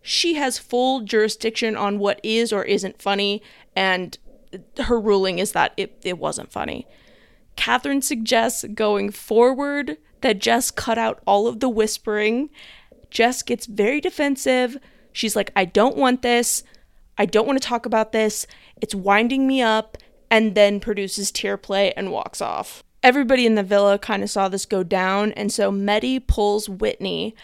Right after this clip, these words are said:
and asks why Jess was crying. Whitney explains what happened, and Medi starts coming at Whitney with this major tude. Like, uh, so far, we haven't seen anything but just happy, joyful Medi.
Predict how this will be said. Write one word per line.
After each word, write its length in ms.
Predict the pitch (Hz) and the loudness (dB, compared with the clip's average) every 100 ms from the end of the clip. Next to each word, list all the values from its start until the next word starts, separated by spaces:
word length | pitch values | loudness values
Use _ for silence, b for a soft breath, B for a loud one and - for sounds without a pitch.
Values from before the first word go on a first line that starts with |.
| B - | B -6
and 160 | 214 - | -4 -2
asks 520 | 196 202 - - - | -4 -4 -8 -8 -4
why 140 | 202 | -4
Jess 360 | 185 - 180 - | -2 -4 -6 -8
was 140 | - | -12
crying. 640 | - - 427 480 240 - - b b b b | -10 -4 -2 0 -2 -2 -12 b b b b
Whitney 260 | 226 214 220 | 2 2 2
explains 540 | 196 - 247 254 269 | -2 -4 0 0 0
what 120 | 302 | -2
happened, 520 | - 226 226 226 220 220 | -4 -4 -4 -2 -2 -4
and 260 | 220 196 196 | -4 -4 -2
Medi 340 | 233 370 453 | -2 -2 -2
starts 420 | - - 320 - | -4 -6 -6 -8
coming 440 | - - 262 285 277 | -8 -4 0 2 2
at 220 | - 196 | -2 -6
Whitney 400 | 254 330 311 247 | -6 -6 -2 -2
with 420 | 185 196 185 - | 0 2 2 2
this 340 | 202 190 - - b b b _ _ _ _ | -4 -2 -2 -6 b b b _ _ _ _
major 800 | 214 196 202 285 381 294 214 180 - - | -4 0 4 4 2 2 -2 -2 -6 -4
tude. 720 | - 302 339 320 - - - B B _ | -2 0 2 0 -4 -12 -18 B B _
Like, 340 | 277 269 - - _ _ - - - | 0 0 -2 -12 _ _ -20 -20 -18
uh, 60 | - _ 294 | -18 _ -8
so 260 | - 359 392 | -2 0 0
far, 500 | - 302 330 226 214 | 0 2 4 4 2
we 180 | 208 277 | -2 -4
haven't 420 | 330 330 294 - _ b b b _ | -2 0 -2 -4 _ b b b _
seen 360 | - 277 277 | -6 -2 0
anything 460 | 240 247 277 269 233 | 0 0 0 -2 -2
but 180 | 214 214 | -2 -4
just 280 | 214 - - | -6 -10 -12
happy, 440 | - 254 254 233 | -6 -6 -4 -8
joyful 500 | 185 220 240 - 185 | -4 -4 -2 -4 -6
Medi. 480 | 180 160 143 107 | -4 -4 -6 -8